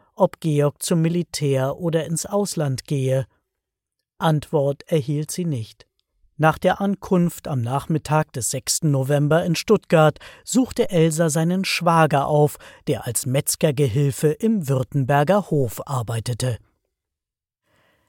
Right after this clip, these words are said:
Er half ihm beim Transport des Gepäcks in die Lerchenstraße zweiundfünfzig, wo Schwester und Schwager mit ihrem Sohn Franz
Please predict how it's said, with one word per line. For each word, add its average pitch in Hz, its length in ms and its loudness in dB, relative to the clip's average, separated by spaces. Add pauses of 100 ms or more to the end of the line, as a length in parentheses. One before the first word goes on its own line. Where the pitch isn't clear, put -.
(120)
Er 170 180 4
half 165 340 4
ihm 175 280 0
beim 180 220 2
Transport 220 600 -2
des 170 180 -2
Gepäcks - 480 -4
in 170 180 -2
die 208 100 -4
Lerchenstraße 147 1000 -2
zweiundfünfzig, 165 1120 0 (320)
wo 214 140 2
Schwester 151 600 -2
und 117 160 -10
Schwager 135 540 -2
mit 147 160 -2
ihrem 175 280 0
Sohn 202 320 0
Franz 170 580 0